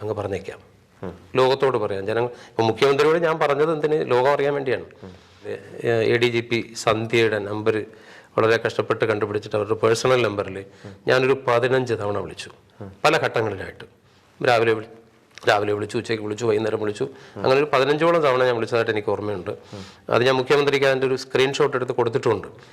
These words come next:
പുള്ളിക്കാരിയുടെ ഓഫീസ് നമ്പറിൽ ഞാൻ വിളിച്ചു, എന്നിട്ട് തിരിച്ച് വിളിച്ചേ ഇല്ല, പ്രതികരിച്ചേ ഇല്ല. സാധാരണ ഇത്രയും ഒരു കോൾ വരുമ്പം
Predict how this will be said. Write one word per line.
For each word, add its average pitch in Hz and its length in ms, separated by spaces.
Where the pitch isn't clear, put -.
പുള്ളിക്കാരിയുടെ 143 520
ഓഫീസ് 151 400
നമ്പറിൽ 120 300
ഞാൻ 104 160
വിളിച്ചു, 82 280
എന്നിട്ട് 165 340
തിരിച്ച് 135 240
വിളിച്ചേ 117 300
ഇല്ല, 92 140
പ്രതികരിച്ചേ 160 500
ഇല്ല. - 180
സാധാരണ 131 440
ഇത്രയും 156 260
ഒരു 160 140
കോൾ 143 160
വരുമ്പം 147 340